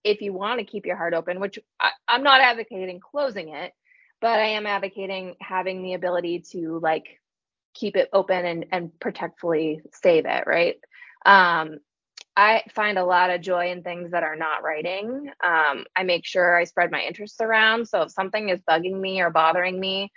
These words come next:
I can go for a walk. I can go for a run. I can take my kids out for ice cream. Um, I think finding different things beyond writing and publishing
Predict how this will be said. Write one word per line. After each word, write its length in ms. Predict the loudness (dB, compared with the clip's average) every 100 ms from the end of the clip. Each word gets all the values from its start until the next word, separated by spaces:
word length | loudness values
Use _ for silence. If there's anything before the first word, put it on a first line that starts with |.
| -20 -20 -6
I 120 | -2 -2
can 160 | 2
go 180 | 6 6
for 140 | 6 2
a 80 | 4
walk. 220 | 4 2
I 80 | -4
can 140 | -8 -2
go 140 | -2
for 140 | -2
a 140 | -2 -2
run. 480 | -4 -6 -8 -10 -12
I 180 | -10 -10 -10
can 440 | -8 -6 -6 -8 -12 -8
take 180 | -6 -4
my 120 | -4
kids 200 | -2 0
out 140 | 0
for 120 | 2 0
ice 140 | -2 -4
cream. 560 | -6 -4 -4 -6 -10 -16 _ 2
Um, 640 | 4 6 4 2 -2 -10 -16 _ -20 _ _ _ _ _ _ _ _ _ _ _ _ -2
I 100 | 0
think 240 | 2 -2
finding 680 | -4 6 8 8 4 -2 -2
different 420 | -2 -2 -6 -6 -4
things 400 | -4 -4 -10 -4
beyond 460 | -2 -2 -2 -2
writing 300 | -2 -2 -2
and 100 | -6
publishing 800 | -6 -2 -2 -2 -2 -2 -2 -8